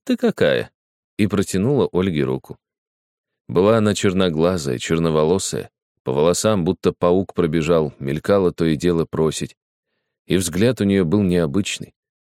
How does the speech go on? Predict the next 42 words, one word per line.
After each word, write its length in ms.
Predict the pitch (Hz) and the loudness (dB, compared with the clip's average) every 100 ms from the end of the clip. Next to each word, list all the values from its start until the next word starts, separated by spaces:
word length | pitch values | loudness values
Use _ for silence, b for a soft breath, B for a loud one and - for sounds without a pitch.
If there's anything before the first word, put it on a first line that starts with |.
| - | -10
Она 140 | 65 | -6
смотрела 560 | 76 87 87 107 123 107 | -4 -2 0 2 4 4
будто 340 | 90 110 - | 2 -2 0
и 240 | 101 - 101 | -2 0 0
на 140 | 101 | 0
тебя, 500 | - 82 76 127 131 - _ _ _ | -2 -4 -2 -2 -2 -8 _ _ _
а 80 | - | -8
все 160 | - 95 | 0 2
равно 280 | 101 120 | 2 2
немного 440 | 143 110 104 117 98 | 2 2 2 2 0
в 80 | - | -4
сторону. 520 | - 87 82 73 67 _ _ _ _ _ - | 0 0 2 -2 -6 _ _ _ _ _ 0
Ольга 260 | 147 127 | 2 2
потом 380 | 117 131 139 123 | 0 -2 -2 0
поняла, 340 | 104 92 95 | 0 0 0
в 60 | 87 | -2
чем 220 | - 82 | -4 -4
дело. 320 | 80 82 69 - _ | 0 0 -2 -8 _
У 60 | - | -2
нее 240 | 131 123 | 0 0
косили 400 | - 113 - 92 | -2 -4 -2 -4
глаза. 480 | 85 87 80 - - - _ _ _ _ _ _ _ | -2 -2 -2 -4 -14 -18 _ _ _ _ _ _ _
Со 160 | - 113 | -2 0
взрослыми 560 | 117 170 180 131 107 | 2 2 0 0 0
вначале 440 | 90 101 104 143 127 | 2 0 0 0 -2
всегда 380 | - 131 127 101 | -2 0 2 0
почему-то 460 | 87 - 90 80 | -2 -4 -4 -4
смущаешься, 760 | - 95 - 92 76 71 - - _ - | -4 -4 -2 0 0 -2 -8 -14 _ -6
да 80 | 110 | -2
и 60 | |
потом 400 | 117 113 - 78 | -2 -4 -4 -4
чаще 280 | - 69 - | -4 -6 -6
всего 300 | - 85 82 | -6 -2 -2
тоже. 360 | - 87 69 64 _ _ _ _ _ | 0 0 0 -8 _ _ _ _ _
А 160 | 82 | -2
с 120 | 90 - | 0 2
Лелей 300 | 110 117 98 | 4 4 4
у 60 | |
них 160 | 95 92 | 2 -2
сразу 400 | - 90 92 85 | -2 0 0 -2
получилось 520 | 82 80 - 73 69 | -2 -2 -2 -4 -4
хорошо. 480 | - 60 - - | -6 -8 -8 -14